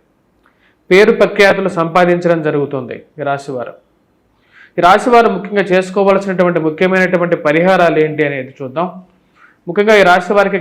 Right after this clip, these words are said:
గ్రహస్థితి పదిహేనవ తారీఖు వరకు రవి అనుకూలంగా లేడు. తద్వారా వచ్చేటప్పటికి ఈ రాశివారు సూర్య గ్రహ ఆరాధన చేయాలి, సూర్యాష్టకం చదువుకోవాలి, సూర్యాష్టక పఠనం చేయండి. మరి అదేవిధంగా అర్ఘ్యాన్ని సమర్పించండి.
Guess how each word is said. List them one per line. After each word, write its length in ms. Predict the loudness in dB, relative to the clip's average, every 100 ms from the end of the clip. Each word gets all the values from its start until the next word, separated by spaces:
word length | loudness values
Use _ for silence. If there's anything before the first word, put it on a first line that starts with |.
| 0
గ్రహస్థితి 400 | 0 0 -2 -4 -2
పదిహేనవ 360 | 0 0 0 2
తారీఖు 240 | 0 0 0
వరకు 180 | 0 2
రవి 180 | 2 2 0
అనుకూలంగా 460 | 0 0 0 0 0
లేడు. 200 | 2 -2 -2 -8 _ _ _ _ _ _
తద్వారా 400 | -4 2 4 4 4
వచ్చేటప్పటికి 500 | 0 -2 -2 -2 0 2
ఈ 40 | 4
రాశివారు 460 | 2 2 0 2 2 0 -12 -20 _ -6
సూర్య 340 | 0 4 6 6 2 -4 -16 _ _ _ -4
గ్రహ 200 | -2 2 0 -2 -6 -2
ఆరాధన 360 | 2 2 2 -2 -2
చేయాలి, 400 | 0 0 0 -4 -8 _ _ _ _ _ _
సూర్యాష్టకం 640 | -2 2 2 0 -2 0 0 0
చదువుకోవాలి, 680 | -2 0 0 0 2 0 -2 -8 _ _ _ _ _ -6
సూర్యాష్టక 440 | 2 2 2 0 0 0
పఠనం 340 | 0 2 0 0
చేయండి. 460 | 0 0 -4 -6 -8 -12 _ _ _ -2
మరి 120 | 2 4
అదేవిధంగా 420 | 4 2 0 0 0
అర్ఘ్యాన్ని 360 | 0 0 2
సమర్పించండి. 880 | 0 -2 -4 -4 -8 -4 -6 -2 -4